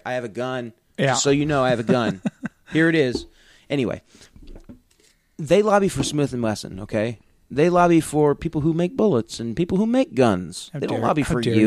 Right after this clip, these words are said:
Speaker 2: you.
Speaker 1: And their, their, their sole purpose is to make sure that absolutely n-,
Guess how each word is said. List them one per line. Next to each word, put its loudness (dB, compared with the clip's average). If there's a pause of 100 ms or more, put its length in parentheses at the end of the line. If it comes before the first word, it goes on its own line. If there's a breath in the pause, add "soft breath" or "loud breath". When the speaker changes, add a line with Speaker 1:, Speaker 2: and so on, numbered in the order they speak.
Speaker 2:
you. 0 (880 soft breath)
Speaker 1:
And -2
their, 2 (360)
their, 2 (140)
their 2
sole 2
purpose -2
is -6
to -2
make 0
sure 0
that -2
absolutely -2
n-, -4